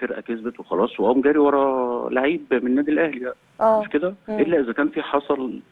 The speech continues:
Speaker 1: آه، حدث معين أو، آه، كلام معين من ربيعة ل-، لشيكابالا.
Speaker 2: مم.
Speaker 1: فبالتالي، آه، بقول للناس كلها اللي هي، آه، بتحكم على الصورة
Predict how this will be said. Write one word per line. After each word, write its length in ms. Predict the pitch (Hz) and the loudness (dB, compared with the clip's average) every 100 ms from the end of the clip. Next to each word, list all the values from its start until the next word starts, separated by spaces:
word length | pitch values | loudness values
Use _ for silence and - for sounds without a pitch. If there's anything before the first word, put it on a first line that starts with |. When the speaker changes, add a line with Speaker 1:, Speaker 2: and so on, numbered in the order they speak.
| - | -6
Speaker 1:
آه، 300 | 92 90 - - | -2 -2 -2 -4
حدث 380 | 135 135 - | -2 -2 -4
معين 320 | 92 107 127 120 | 0 0 0 0
أو، 300 | 107 107 104 - - - - | 2 2 0 -10 -20 -20 -6
آه، 340 | 92 90 87 82 - | 0 2 2 -2 -4
كلام 280 | 95 131 120 | 0 0 -2
معين 400 | 101 117 135 147 | -2 -2 -2 -4
من 340 | 110 104 98 | -2 -2 -2
ربيعة 440 | 95 90 123 127 131 | -2 -2 0 0 -2
ل-، 500 | 120 117 113 113 113 | -4 -4 -2 -2 -6
لشيكابالا. 440 | - 120 143 143 _ - | -8 -4 -2 -4 _ -10
Speaker 2:
مم. 280 | 208 196 185 _ _ - | -6 -6 -10 _ _ -4
Speaker 1:
فبالتالي، 680 | 92 90 - 151 180 185 165 - _ _ 113 | -2 -2 2 2 2 -2 -4 -8 _ _ 0
آه، 560 | 110 107 104 104 98 - | 4 4 4 4 2 0
بقول 200 | 98 131 | 0 2
للناس 300 | 170 135 156 | 4 2 2
كلها 400 | - 123 123 143 | -2 0 0 0
اللي 200 | 123 107 | -2 -4
هي، 460 | 101 135 131 120 110 _ _ _ _ _ _ - | -2 0 2 0 -2 _ _ _ _ _ _ -10
آه، 600 | 82 85 82 80 80 80 | -6 -4 -4 -2 -4 -6
بتحكم 500 | - - 160 - 113 | -6 2 2 2 2
على 140 | 101 92 | 2 2
الصورة 520 | - - 127 151 | -4 4 4 4